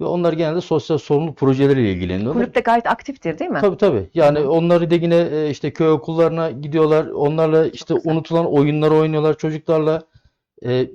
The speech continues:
Speaker 1: seminerler veriyorlar. Ve hatta en son bu üniversite sınavlarından sonra böyle çıkarken kalemleri falan toplamışlardı arkadaşlar.
Speaker 2: Hı hı.
Speaker 1: E, veya Bingöl'e falan, e, bayağı binlerce kalem gönderdik buradan oradaki köy okullarına. E, bu tür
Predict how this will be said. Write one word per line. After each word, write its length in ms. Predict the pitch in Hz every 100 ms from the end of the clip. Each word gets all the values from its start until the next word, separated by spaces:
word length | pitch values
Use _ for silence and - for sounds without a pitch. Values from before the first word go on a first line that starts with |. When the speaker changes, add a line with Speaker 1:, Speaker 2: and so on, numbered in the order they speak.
| -
Speaker 1:
seminerler 640 | - 131 143 151 156 160
veriyorlar. 440 | 165 160 151 160 175 _ _ _ _ _ -
Ve 80 | 131
hatta 500 | 143 165 156 156 -
en 180 | 151
son 240 | 139 156 139
bu 80 | 143
üniversite 340 | 151 139 143
sınavlarından 460 | - 143 139 139 135
sonra 220 | 139 131
böyle 120 | 131
çıkarken 440 | - - 131 131
kalemleri 440 | - 135 139 143 135
falan 240 | 139 139
toplamışlardı 640 | 135 113 101 101 117 104
arkadaşlar. 520 | 104 - 107 104 170 170 _
Speaker 2:
Hı 60 |
hı. 480 | 185 170 175 _ -
Speaker 1:
E, 140 | 123 123
veya 280 | 139 135 127
Bingöl'e 440 | 156 143 127 120
falan, 380 | 120 123 165 - 110
e, 220 | 127 123
bayağı 320 | 131 135 131
binlerce 380 | 127 147 143 123
kalem 300 | 139 139 131
gönderdik 440 | 101 95 95 101
buradan 220 | 101 101 104
oradaki 380 | 110 104 -
köy 140 | 110 120
okullarına. 580 | 107 104 98 101 127 - _ _ _ _ _ -
E, 40 | - _
bu 100 | 175
tür 200 | 190 -